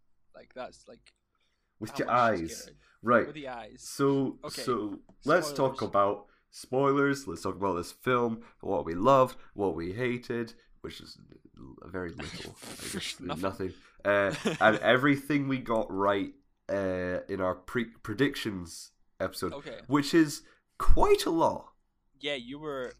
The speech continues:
Speaker 1: strangely on point. I don't know how on point I was, but you were
Speaker 2: Um,
Speaker 1: weirdly, like,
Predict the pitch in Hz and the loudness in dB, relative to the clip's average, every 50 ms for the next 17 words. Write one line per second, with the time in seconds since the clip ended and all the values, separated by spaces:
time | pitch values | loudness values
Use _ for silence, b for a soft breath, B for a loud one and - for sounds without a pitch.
0 | _ - - - - 135 143 151 156 143 135 123 120 117 113 - 113 113 110 110 | _ -20 -18 -14 -12 -12 -12 -12 -14 -14 -14 -14 -14 -14 -14 -14 -14 -14 -14 -14
1 | 120 143 135 135 135 139 127 127 127 123 120 120 113 113 117 117 117 117 113 110 | -14 -14 -14 -14 -14 -12 -10 -10 -12 -12 -14 -14 -14 -14 -14 -14 -14 -14 -14 -16
2 | 107 107 - _ - 113 - _ _ _ _ _ _ _ _ _ _ _ _ _ | -16 -18 -20 _ -20 -20 -20 _ _ _ _ _ _ _ _ _ _ _ _ _
3 | _ _ - 147 147 147 120 120 117 123 127 123 120 139 139 139 131 123 120 117 | _ _ -20 -16 -8 -4 -2 0 0 0 -2 -4 -6 -10 -12 -14 -18 -18 -18 -18
4 | 113 - - - _ _ _ _ - 143 131 - - - | -20 -20 -20 -20 _ _ _ _ -20 -18 -18 -18 -20 -20